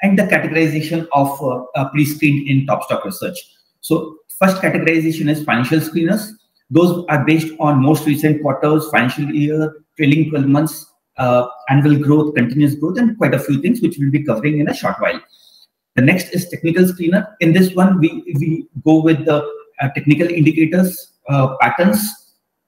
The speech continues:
For example, it could be a ultimate oscillator, or it could be a pattern like, uh, head and shoulder. So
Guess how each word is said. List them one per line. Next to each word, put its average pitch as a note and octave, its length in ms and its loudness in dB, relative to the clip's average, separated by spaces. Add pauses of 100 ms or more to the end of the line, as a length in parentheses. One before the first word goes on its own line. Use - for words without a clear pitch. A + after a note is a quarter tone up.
(320)
For C#3 220 2
example, D3 560 2
it D#3+ 200 0
could D3 200 2
be D#3 260 4
a C#3+ 180 2
ultimate D3+ 340 4
oscillator, D3+ 640 2
or C3+ 220 0
it C3+ 160 -4
could C#3+ 120 2
be C#3+ 100 4
a C3+ 80 4
pattern C3+ 440 0
like, C3 380 2
uh, A#2+ 140 0 (320)
head C3 120 2
and D#3+ 140 4
shoulder. F3+ 440 2 (440)
So D3 340 -2